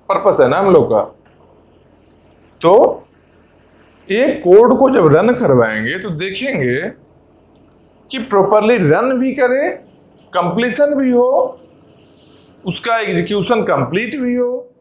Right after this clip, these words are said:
और जो output चाहिए हम लोग को, वो output भी मिले। तो अब क्या है, एक से ज़्यादा process होगा, तभी ये problem arise होगा। तो मतलब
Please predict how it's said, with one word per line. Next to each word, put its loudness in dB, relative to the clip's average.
और 0
जो 4
output 0
चाहिए -6
हम -4
लोग 0
को, -2
वो -2
output -2
भी -2
मिले। -6
तो 2
अब 2
क्या -2
है, 0
एक -6
से -6
ज़्यादा 0
process -2
होगा, -2
तभी -2
ये -8
problem 0
arise 2
होगा। 0
तो -12
मतलब 0